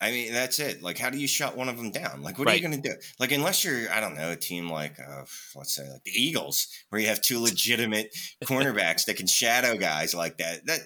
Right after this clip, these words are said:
Speaker 1: most teams do not have two cornerbacks like that. They're lucky
Speaker 2: Right.
Speaker 1: that they have one. Yeah, you can play zone and all that fun stuff, blah, blah, blah, blah. But th-, these two are both number one wide receivers, like,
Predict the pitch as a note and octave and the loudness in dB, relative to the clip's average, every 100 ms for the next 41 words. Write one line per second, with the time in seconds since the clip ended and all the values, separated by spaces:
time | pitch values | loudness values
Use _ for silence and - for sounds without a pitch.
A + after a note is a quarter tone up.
0 | - C3+ C#3 G#3+ - G3+ E3 A2+ G#2 A2 | -8 -4 0 0 0 0 -2 -2 -2 2
1 | G#2 G#2+ G#2+ F#2 - F2+ G2+ F#2+ D2+ C2 | 2 4 2 0 -2 -4 -4 -4 -4 -8
2 | C2+ B1+ C2+ - A#1+ - G2 G2+ G#2+ A2+ | -10 -10 -12 -12 -14 -8 -2 2 4 4
3 | A#2 G#2+ A2 G2+ F#2 F2+ F2+ F2 F2+ - | 2 0 -2 -2 -2 -2 0 -2 -4 -10
4 | - - A#2 A#2 A2 G#2 G2+ F#2+ G2 F2+ | -18 -6 2 4 4 2 -2 -6 -4 -2
5 | D#2 E2 E2 D#2+ D#2+ D#2 D#2 - D#2 D#2 | -2 -2 -2 -2 -2 -2 -4 -4 -4 -4
6 | D#2 D#2 - C#2 C#2 C#2+ C#2 C#2 C#2+ C#2+ | -4 -6 -6 -8 -6 -8 -8 -8 -8 -10
7 | - E2 - F#2+ _ B2+ C#3 E3+ - G2+ | -8 -12 -12 -14 _ -6 -2 -2 -2 -4
8 | F2 D#2+ - E2 F2+ - - _ _ _ | -4 -8 -10 -8 -6 -6 -8 _ _ _
9 | - F2 E2 E2 D#2+ D#2 D2+ C#2 C#2 C#2+ | -12 -6 -6 -6 -6 -6 -8 -8 -10 -10
10 | C#2 - C#2+ A#1+ A1 - C2 C#2 | -6 -6 -6 -14 -12 -12 -10 -14